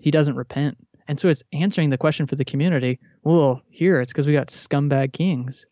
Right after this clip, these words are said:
Of course, that's why we're in exile." Chronicles is written post-exile. And these people have come back into the land,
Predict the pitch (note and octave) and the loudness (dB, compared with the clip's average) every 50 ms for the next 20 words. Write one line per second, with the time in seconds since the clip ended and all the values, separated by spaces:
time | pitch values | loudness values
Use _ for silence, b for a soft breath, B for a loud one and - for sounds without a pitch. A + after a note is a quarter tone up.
0 | _ - - - - G3+ G3 C#3 B2+ - - - E3+ - - C#3 B2 B2 B2 A#2+ | _ -16 -6 0 2 4 4 4 2 -2 -2 -2 -2 -2 0 0 0 0 0 0
1 | B2 B2 B2 B2 A#2+ B2 B2 B2+ C3+ C#3+ - - - - - _ B B B B | 0 -2 -4 -4 -4 -4 -4 -4 -4 -4 -4 -4 -4 -6 -8 _ B B B B
2 | B B B B B - - E3+ F#3+ C4 E4 D#4+ - D#3 C#3 - D3 C#3+ C#3 D#3 | B B B B B -2 2 4 4 4 4 4 2 2 2 2 2 2 2 0
3 | D3 D3+ D3 C#3 C3+ - _ _ _ _ _ _ _ _ - A3+ C#4 C4 - - | 0 0 -2 -4 -4 -6 _ _ _ _ _ _ _ _ 0 2 2 2 0 -2
4 | A#2+ C3 B2+ - - - - - _ _ _ _ _ _ _ _ _ _ _ _ | -6 -4 -6 -8 -10 -10 -18 -20 _ _ _ _ _ _ _ _ _ _ _ _
5 | _ b b b b b b b b b b b b D3 C#3+ C#3+ C#3 - - B3 | _ b b b b b b b b b b b b 0 2 2 2 4 4 4
6 | G#3+ A3 E3+ C#3+ - - E3+ D#3+ C3+ C#3+ D#3+ F3 F#3 - - - - - D#3+ C3+ | 6 6 4 4 2 0 0 0 2 0 0 0 -2 -6 -12 -14 -8 -6 -6 -4
7 | - D3+ C#3+ C3 B2 B2+ E3 G#3 G#3 D3 A#2+ B2 B2 | -2 0 0 0 0 0 0 0 -2 -2 -4 -6 -8